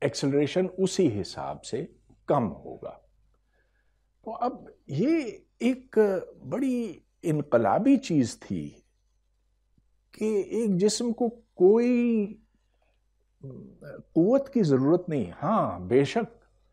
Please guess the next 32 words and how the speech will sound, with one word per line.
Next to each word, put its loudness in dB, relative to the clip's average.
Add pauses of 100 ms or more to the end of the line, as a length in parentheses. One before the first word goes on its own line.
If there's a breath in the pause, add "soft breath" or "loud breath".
(500)
आप 0
एफ 2
को -2
सिफर 0
कर -2
दें -10 (360)
तो -2
ए 10
सिफर -2
हो -2
जाएगा, -4 (640 soft breath)
लेकिन 6
इसका 6
मतलब 2
ये 0
कि -2 (340)
एक 6
जिस्म 0
फिर 4
मुस्तकिल 2
रफ्तार 2
पे 0
चलता 2
चला -2
जाएगा, -12 (800)
कोई 12
चीज़ 2
उसको 2
धक्का 0
देने 0
के -4
लिए 0